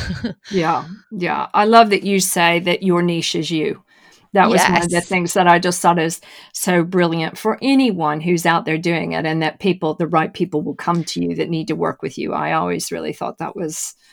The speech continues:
Speaker 1: it's a simple but really deep thing to say. You know?
Speaker 2: Yes, it's really powerful. And I think, you know, I don't know how it is in,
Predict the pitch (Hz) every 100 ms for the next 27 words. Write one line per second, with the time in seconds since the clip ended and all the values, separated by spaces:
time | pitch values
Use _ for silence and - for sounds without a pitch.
0 | _ _ _ _ 220 240 - 349 370 202
1 | 180 190 185 262 339 214 190 _ - 190
2 | 254 - _ - 196 190 196 - 359 185
3 | 147 202 - _ _ _ 254 233 320 359
4 | 381 381 359 269 - 330 - 339 359 359
5 | 359 311 370 370 - 302 277 294 294 302
6 | 269 - - 294 262 214 220 277 233 240
7 | 220 220 208 208 202 208 196